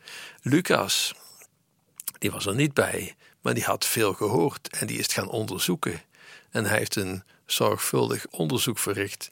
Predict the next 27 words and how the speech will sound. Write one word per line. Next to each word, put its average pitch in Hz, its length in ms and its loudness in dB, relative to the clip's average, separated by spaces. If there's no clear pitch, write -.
en 104 140 -2
daar 101 180 4
een 95 80 -2
verslag - 440 -2
van - 200 -2
gemaakt. 98 680 -6
En 120 120 6
allemaal 170 360 6
vanuit 156 280 0
het 135 120 -6
perspectief 143 640 -2
van 127 180 2
de 117 140 0
verrijzenis. - 920 -2
Ze - 140 -2
steunen 135 400 4
op 127 100 0
datgene 131 520 0
wat 117 240 -2
de 110 160 2
leerlingen 123 580 0
met 113 280 -4
hem 107 360 -2
voor 120 360 -2
Pasen - 500 -2
meegemaakt 117 680 -2
hebben. - 260 -6